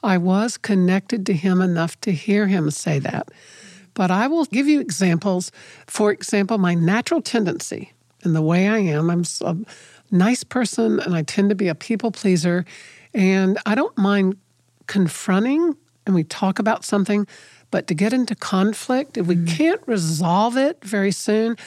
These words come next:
Speaker 1: uh, my tendency would be, "Oh, I'm sorry, let's get out of this," you know? So f-, sometimes he doesn't say, "Pray, don't say it." Sometimes he says, "Say it."
Speaker 2: Mm-hmm.
Speaker 1: And
Speaker 2: Mm-hmm.
Speaker 1: so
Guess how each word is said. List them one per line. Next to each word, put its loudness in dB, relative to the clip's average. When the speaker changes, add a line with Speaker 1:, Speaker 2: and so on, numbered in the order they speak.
Speaker 1:
uh, -4
my 2
tendency -2
would 0
be, 0
"Oh, 2
I'm 2
sorry, 0
let's -4
get -2
out -2
of -8
this," -8
you 0
know? 0
So 0
f-, -18
sometimes 0
he -2
doesn't -2
say, -2
"Pray, 2
don't -4
say 0
it." -4
Sometimes -2
he -2
says, -2
"Say 0
it." -4
Speaker 2:
Mm-hmm. 0
Speaker 1:
And 2
Speaker 2:
Mm-hmm. 2
Speaker 1:
so 2